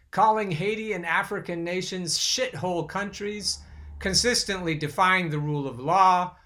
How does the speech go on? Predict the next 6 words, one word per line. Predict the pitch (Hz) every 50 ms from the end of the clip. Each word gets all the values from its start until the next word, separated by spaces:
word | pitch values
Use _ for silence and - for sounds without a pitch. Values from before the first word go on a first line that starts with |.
| _ _ -
repeatedly | 165 165 156 - 214 240 214 233 190 190 202 202 202
defying | 180 180 151 - 185 170 175 170 170 165
constitutional | 180 180 180 175 170 - - 160 151 - 208 202 180 - - 160 147 135
checks | - - - 180 170 160 - -
and | 151 139 131
balances, | 156 190 220 240 247 254 247 - - 240 233 233 233 220 - -